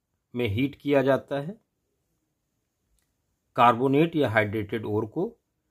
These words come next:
जैसे कैल्शियम कार्बोनेट को हीट करने पर कैल्शियम ऑक्साइड और सीओ टू गैस बनती है, मैग्नीशियम कार्बोनेट, मैग्नीशियम ऑक्साइड और सीओ टू, जेडएनसीओ थ्री, जेडएनओ और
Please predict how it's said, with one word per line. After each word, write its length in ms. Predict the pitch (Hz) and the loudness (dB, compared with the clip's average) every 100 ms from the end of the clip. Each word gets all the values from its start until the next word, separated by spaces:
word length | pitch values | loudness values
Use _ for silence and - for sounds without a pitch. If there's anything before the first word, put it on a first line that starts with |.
| _ _ - | _ _ -4
जैसे 300 | 123 123 147 | -2 0 -2
कैल्शियम 480 | 135 123 113 143 139 | 0 0 0 -4 2
कार्बोनेट 580 | 135 123 127 127 156 - | 2 4 0 -2 -4 -6
को 140 | - 113 | -8 -6
हीट 280 | 101 123 113 | -4 -6 -6
करने 320 | 127 110 117 | -4 -2 -4
पर 180 | 107 123 | -4 -4
कैल्शियम 420 | 117 101 98 110 104 | -2 -4 -4 -4 -2
ऑक्साइड 540 | 98 - 110 127 180 _ _ _ _ - | -4 -2 0 0 -2 _ _ _ _ -6
और 140 | 104 98 | -4 -4
सीओ 240 | - 107 | -4 -4
टू 160 | 101 120 | -2 -2
गैस 280 | 117 120 127 | 0 0 -2
बनती 380 | 131 117 147 160 | -8 -6 -6 -6
है, 140 | 226 _ _ _ _ _ _ _ _ _ _ _ | -8 _ _ _ _ _ _ _ _ _ _ _
मैग्नीशियम 600 | 123 127 117 135 - 170 156 | 2 2 4 2 2 0 4
कार्बोनेट, 640 | 156 147 156 160 196 - _ _ 120 | 4 4 2 2 -2 -6 _ _ -6
मैग्नीशियम 720 | 110 107 120 117 - 151 131 | -6 -4 -4 -4 -4 -4 -2
ऑक्साइड 560 | 104 98 117 117 156 - - | -2 -2 2 2 2 -6 -4
और 300 | 110 117 - | -4 -4 -8
सीओ 300 | - 113 107 | -10 -4 -4
टू, 340 | 98 139 202 - _ _ _ _ _ _ _ _ - | -4 -6 -8 -12 _ _ _ _ _ _ _ _ -10
जेडएनसीओ 720 | 107 120 127 147 143 156 160 | 2 4 4 2 0 2 2
थ्री, 220 | 156 175 196 - _ - | 0 -4 -4 -8 _ -20
जेडएनओ 1120 | 107 123 123 131 156 160 _ 147 135 165 214 - | -6 -2 0 2 0 -4 _ -2 0 0 -2 -4
और 340 | 120 139 - | 0 0 -2